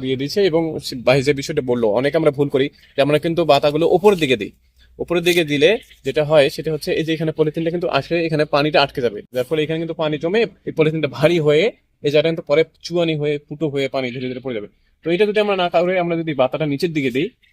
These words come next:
তাহলে কিন্তু পানিটা উপর দিয়ে চলে আসে। এটা একটা ভালো পদ্ধতি, ভালো প্রযুক্তি। তো পাশাপাশি দেখেন এই যে এখানে এই, এইটাও কিন্তু সাপোর্টিংটাও কিন্তু নিচের দিকে দেওয়া হয়েছে এবং বাতাগুলোকে দেখুন এই যে এই খুব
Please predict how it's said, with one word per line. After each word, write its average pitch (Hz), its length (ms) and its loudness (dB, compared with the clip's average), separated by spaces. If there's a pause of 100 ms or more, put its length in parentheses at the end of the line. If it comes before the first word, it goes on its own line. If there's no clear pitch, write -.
তাহলে 147 240 -2
কিন্তু 160 220 -8
পানিটা 131 260 -4 (260)
উপর 143 240 -2
দিয়ে 139 160 0
চলে 117 160 0
আসে। - 120 -10 (280)
এটা 139 140 -8
একটা 143 200 -8
ভালো 143 140 2 (100)
পদ্ধতি, 143 340 -6 (480)
ভালো 131 160 -2
প্রযুক্তি। 135 500 -10 (500)
তো 131 60 -6 (260)
পাশাপাশি 165 420 -6
দেখেন 170 200 -8 (160)
এই 135 80 -6
যে 139 120 -8
এখানে 160 220 -8 (100)
এই, 151 60 -4 (420)
এইটাও 139 360 -6
কিন্তু 165 140 -8 (100)
সাপোর্টিংটাও 151 500 -2
কিন্তু 151 180 -6 (380)
নিচের 143 220 -2
দিকে 143 180 -4
দেওয়া 131 180 6
হয়েছে 147 220 -6 (720)
এবং 135 140 -2 (120)
বাতাগুলোকে 170 520 0
দেখুন 202 180 -10 (120)
এই 123 80 -10
যে 117 60 -4 (380)
এই 131 60 -10 (100)
খুব 147 120 -14